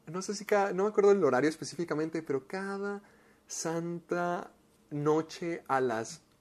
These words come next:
ocho más o menos, creo que ocho, nueve, me acuerdo de que mi mamá, a mis primos y a mí, nos cocinaba unos burritos de frijoles, un chocomilk bien frío,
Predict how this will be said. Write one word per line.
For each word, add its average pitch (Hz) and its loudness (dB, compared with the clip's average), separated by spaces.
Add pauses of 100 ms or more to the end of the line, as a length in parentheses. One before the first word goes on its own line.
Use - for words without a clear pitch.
ocho 185 4
más 185 -6
o 180 -4
menos, 151 -4
creo 151 -10
que 185 -4
ocho, 165 -6
nueve, 185 0
me 160 -2
acuerdo 139 2
de 165 -2
que 160 -6
mi 123 -2
mamá, 131 -2
a 143 -6
mis 127 -6
primos 139 -4
y 160 0
a - -4
mí, 175 -4 (420)
nos 135 -4
cocinaba 151 -2
unos 262 0
burritos 185 0
de 185 0
frijoles, 233 -4 (320)
un 311 6
chocomilk 208 4 (120)
bien 330 0
frío, 311 2